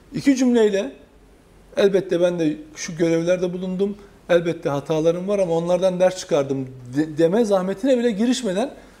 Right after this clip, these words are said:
böyle bir süreç okuması yapıyor. Ve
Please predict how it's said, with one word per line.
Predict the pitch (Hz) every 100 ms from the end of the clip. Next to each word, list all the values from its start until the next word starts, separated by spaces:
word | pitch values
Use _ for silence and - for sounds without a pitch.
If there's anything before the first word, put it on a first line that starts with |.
| - -
böyle | 254 220
bir | 277
süreç | - 247 247 -
okuması | 170 156 139 117 - 98 - _ _ - - -
yapıyor. | 107 101 - - - - - -
Ve | 247 247